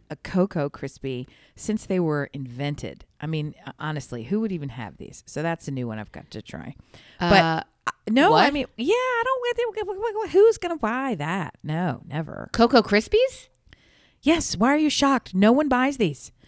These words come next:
Speaker 1: They,
Speaker 2: <gasps>
Speaker 1: the entire manufacturing facility exists for, like, your family and somebody in North Dakota. That's it.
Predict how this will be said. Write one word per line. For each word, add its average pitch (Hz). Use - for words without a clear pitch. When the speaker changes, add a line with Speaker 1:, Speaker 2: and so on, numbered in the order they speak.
Speaker 1:
They, 226
Speaker 2:
<gasps> 226
Speaker 1:
the 233
entire 240
manufacturing 240
facility 180
exists 175
for, 156
like, 151
your 175
family 190
and 160
somebody 185
in 165
North 165
Dakota. 147
That's 190
it. 135